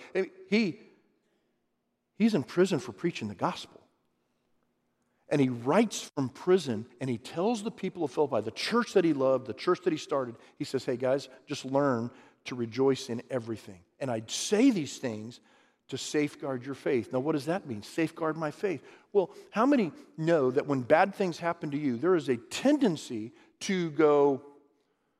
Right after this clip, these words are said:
or get frustrated with God, get disillusioned? Uh, you know, a leader falls, uh, in some form or fashion, and it's like, "Oh, man,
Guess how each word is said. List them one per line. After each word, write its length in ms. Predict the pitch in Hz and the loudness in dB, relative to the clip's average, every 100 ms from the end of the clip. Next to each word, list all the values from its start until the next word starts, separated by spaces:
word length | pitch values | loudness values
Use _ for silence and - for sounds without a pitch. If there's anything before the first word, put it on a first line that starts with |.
| _ _ _ _ - | _ _ _ _ 2
or 160 | 156 135 | 2 2
get 320 | 135 160 165 | 4 2 2
frustrated 680 | - 180 - - 156 131 123 | -2 -2 -2 -4 -2 -2 -6
with 160 | 117 | -10
God, 280 | 120 107 95 95 _ _ _ _ _ _ _ _ _ _ _ _ _ _ | -8 -8 -10 -16 _ _ _ _ _ _ _ _ _ _ _ _ _ _
get 240 | 151 180 135 | 4 4 6
disillusioned? 720 | 185 - 165 165 160 123 107 - | 2 2 2 2 0 -4 -6 -6
Uh, 100 | 165 170 | -6 -2
you 100 | 180 | 0
know, 120 | 156 | 2
a 20 | |
leader 400 | 151 156 190 160 | 2 2 2 2
falls, 540 | 135 156 143 120 104 - | 0 0 0 -2 -6 -10
uh, 60 | 143 143 | -10 -6
in 180 | 143 | -6
some 340 | 131 - 156 151 | -4 0 0 -2
form 380 | - 160 147 139 | -6 -4 -2 -2
or 40 | |
fashion, 440 | - 135 139 - | 0 0 0 -6
and 140 | 127 139 | -6 -4
it's 120 | 123 | -2
like, 140 | 135 | 0
"Oh, 340 | 180 190 165 156 | 2 2 2 -4
man, 240 | 151 147 | -6 -8